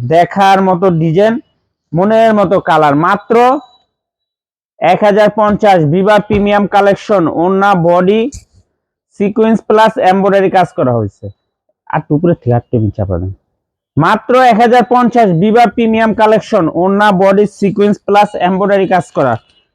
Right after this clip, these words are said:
খুবই সুন্দর ডিজাইন, দেখার মতো ডিজাইন।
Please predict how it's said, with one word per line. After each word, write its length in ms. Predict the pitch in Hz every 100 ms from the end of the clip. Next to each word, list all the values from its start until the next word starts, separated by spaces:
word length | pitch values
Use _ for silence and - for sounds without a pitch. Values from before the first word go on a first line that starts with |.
| _
খুবই 260 | - 196 240
সুন্দর 340 | 233 233 240
ডিজাইন, 420 | 208 214 240 233
দেখার 380 | 185 185 208 214
মতো 220 | 202 180
ডিজাইন। 420 | 175 160 185 220